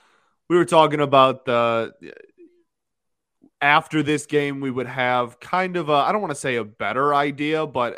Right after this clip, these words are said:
uh, we would have some sense of, uh, you know, how close we were to the top teams. And you wanna compare yourself to the best teams in the N H L and whatnot. And,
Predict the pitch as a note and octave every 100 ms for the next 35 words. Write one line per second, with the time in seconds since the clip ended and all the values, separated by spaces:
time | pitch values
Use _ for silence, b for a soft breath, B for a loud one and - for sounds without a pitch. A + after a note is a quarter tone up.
0 | A2 A#2+ C3+ C#3+ C#3 C#3 C3 - C#3+ C#3
1 | C#3 - C#3 C3 C3 - B2 A2+ A2 _
2 | _ _ _ _ G#2+ A2 A2+ C#3+ A#2+ -
3 | C3 B2+ - C#3 C#3 C3 C3 C3+ A#2+ B2
4 | B2+ B2 A2+ A2+ A#2 B2 A2+ G#2+ - A2
5 | A2 A#2+ A#2+ C3 C3+ B2+ - C#3 C#3 B2+
6 | - A#2+ A2+ A2+ A2+ A#2 A2+ - A#2+ A2+
7 | A2+ A2+ A2+ A2 - A#2 A#2 A#2 A2 G#2+
8 | G#2 G#2 G#2+ G#2